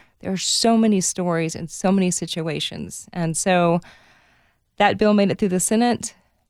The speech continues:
this year during this legislative session. It came to, like I said, a screeching halt because the House was determined to not only not pass that,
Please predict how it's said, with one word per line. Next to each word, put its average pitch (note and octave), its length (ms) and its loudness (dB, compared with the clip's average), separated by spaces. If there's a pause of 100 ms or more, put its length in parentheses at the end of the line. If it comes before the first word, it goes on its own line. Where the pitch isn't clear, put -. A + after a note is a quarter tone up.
(440)
this F#3 380 -4
year A3+ 500 2
during F3+ 280 -2
this F3 200 -4
legislative F3+ 520 -2
session. B3 580 -4 (640)
It - 280 -4
came F#3 500 -2
to, F3+ 300 -10
like F#3 200 -6
I F#3 80 0
said, F#3 220 -2
a F3+ 80 0
screeching F3+ 460 -4
halt G3 680 -2
because F3+ 320 0
the F3 120 0
House F3+ 380 2
was F#3+ 100 -4
determined E3+ 520 -4
to - 200 -6
not G#3 260 0
only G3+ 300 2
not F#3 400 0
pass - 320 -6
that, - 340 -8